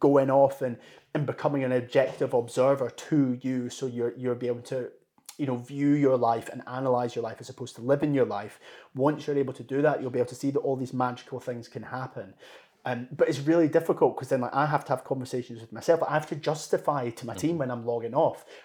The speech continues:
Speaker 1: I have to, like, say to them, "Oh, by the way, I'm doing less today. I shouldn't have to do that. Yeah, it's great that I'm bringing them into the fold so they know what my day looks like," and vice versa. But I still feel like I have to justify it because there's such a deeply conditioned belief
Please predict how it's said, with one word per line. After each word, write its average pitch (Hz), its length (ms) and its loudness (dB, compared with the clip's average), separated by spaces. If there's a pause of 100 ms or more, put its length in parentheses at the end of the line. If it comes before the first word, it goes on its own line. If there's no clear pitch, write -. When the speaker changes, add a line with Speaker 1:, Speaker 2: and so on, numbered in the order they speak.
(100)
Speaker 1:
I 139 100 4
have 143 200 2
to, 156 60 -2
like, 139 200 0
say 156 140 0
to 160 60 0
them, 139 120 -2
"Oh, 139 100 -2
by 131 180 -2
the 135 100 -2
way, 143 120 -4
I'm 139 80 -8
doing 127 140 -10
less 165 200 -6
today. 127 240 -8
I - 60 -14
shouldn't - 280 -10 (100)
have 160 240 -2
to 131 100 -10
do 165 180 0
that. 117 240 -6 (200)
Yeah, 180 120 8
it's 151 140 4
great 147 240 4
that 143 80 -4
I'm 139 100 -8
bringing 135 200 0
them 127 100 2
into 120 180 -6
the 117 80 -12
fold 120 300 -2
so - 120 -14
they 127 60 -8
know 123 120 -8
what 113 200 -6
my 120 100 -14
day 165 220 8
looks 139 320 0
like," 113 260 -6 (180)
and 139 120 0
vice 123 280 -4
versa. 131 480 0 (420)
But - 200 2
I 151 180 0
still 165 220 0
feel 143 220 2
like 123 200 -4
I 117 40 -10
have - 220 -8
to 127 60 -6
justify 139 540 -4
it 113 80 -8
because - 180 -14
there's 123 120 -8
such - 480 -4
a 117 120 -8 (160)
deeply 143 460 -6
conditioned 127 1200 -2 (360)
belief 139 540 -2